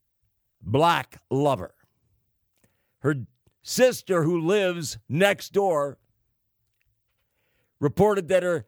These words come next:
sister was not answering on the phone, and she had heard a loud altercation, and she went over and she was calling and screaming her name into the apartment and banging on the door, banging on the windows,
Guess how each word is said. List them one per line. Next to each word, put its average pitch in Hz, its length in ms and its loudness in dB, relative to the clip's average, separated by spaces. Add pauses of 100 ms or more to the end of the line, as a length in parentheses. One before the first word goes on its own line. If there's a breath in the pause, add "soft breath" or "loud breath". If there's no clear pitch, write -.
sister 220 480 0
was 196 200 -2
not 196 200 2
answering 190 540 -2
on 185 220 0
the 175 80 -2
phone, 123 500 -2
and 127 160 -8
she 170 180 -4
had 165 120 -2
heard 196 440 0
a 131 240 -4
loud 175 600 0
altercation, 175 880 -2 (340 soft breath)
and 165 160 -4
she 196 120 -4
went 196 180 0
over 190 260 0
and 180 140 -6
she 180 100 -8
was 170 220 -4
calling 202 680 0
and 180 160 -2
screaming 214 840 -2
her 185 120 -2
name 180 300 0
into 170 160 -4
the 156 100 0
apartment 156 480 -2
and 135 180 -6
banging 190 440 0
on 180 160 -2
the 170 80 -4
door, 160 420 -2 (640)
banging 175 600 0
on 180 180 2
the 175 100 -2
windows, 143 560 -4